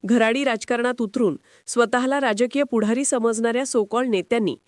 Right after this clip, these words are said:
पदे भूषवली, पण पद आल्यानंतर जनतेच्या कामाला कधी प्राधान्य दिलं नाही.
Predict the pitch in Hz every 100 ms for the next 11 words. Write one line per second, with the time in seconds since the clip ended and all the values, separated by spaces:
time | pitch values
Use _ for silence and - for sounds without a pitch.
0 | _ - - 226 254 220 214 262 240 156
1 | - _ - - 262 - 254 277 262 269
2 | 269 262 294 240 233 233 240 269 233 214
3 | 226 254 240 247 240 196 208 226 269 185
4 | 160 160 151 -